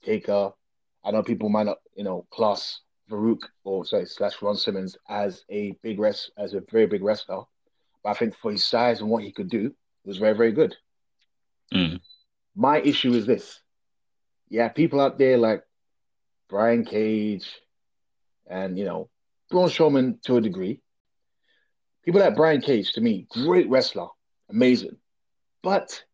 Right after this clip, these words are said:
Speaker 1: I call him big for nothing. Big for nothing be-, just because this guy can do a million moves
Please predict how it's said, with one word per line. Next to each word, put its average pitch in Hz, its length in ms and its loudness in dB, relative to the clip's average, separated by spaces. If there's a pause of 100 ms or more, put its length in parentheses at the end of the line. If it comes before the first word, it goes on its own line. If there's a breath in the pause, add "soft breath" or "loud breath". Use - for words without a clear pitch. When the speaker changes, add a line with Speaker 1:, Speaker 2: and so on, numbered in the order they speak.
(480)
Speaker 1:
I 135 140 0
call 143 260 4
him 120 240 2
big 127 220 0
for 117 100 -2
nothing. 117 280 -2 (1000)
Big 180 180 4
for 160 160 2
nothing 147 420 0 (180)
be-, 120 120 -2
just 185 220 2
because 156 300 2
this 143 120 2
guy 151 240 0
can 139 200 -4
do 120 220 2
a 110 140 4
million 160 600 4
moves 123 320 2